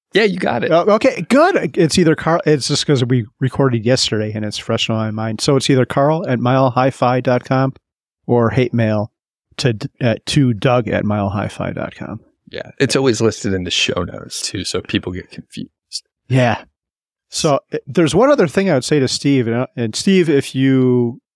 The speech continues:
Speaker 2: end up keep on doing what you're doing and keep going, you're gonna end up like me, which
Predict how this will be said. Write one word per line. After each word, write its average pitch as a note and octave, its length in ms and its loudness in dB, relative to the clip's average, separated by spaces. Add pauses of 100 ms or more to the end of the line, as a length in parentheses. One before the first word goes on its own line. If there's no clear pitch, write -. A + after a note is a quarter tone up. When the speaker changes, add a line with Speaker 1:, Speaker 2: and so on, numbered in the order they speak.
(160)
Speaker 2:
end E3 160 4
up E3+ 300 2
keep - 260 -6
on C#3 200 2
doing D3 260 4
what C#3+ 100 2
you're C3 120 4
doing C#3 380 2
and A2 440 -4 (220)
keep E3+ 160 -2
going, C#3+ 400 2
you're C3+ 140 0
gonna C3+ 160 0
end B2 160 0
up A#2+ 120 -4
like A#2 220 0
me, E3+ 300 2 (680)
which C3+ 760 -2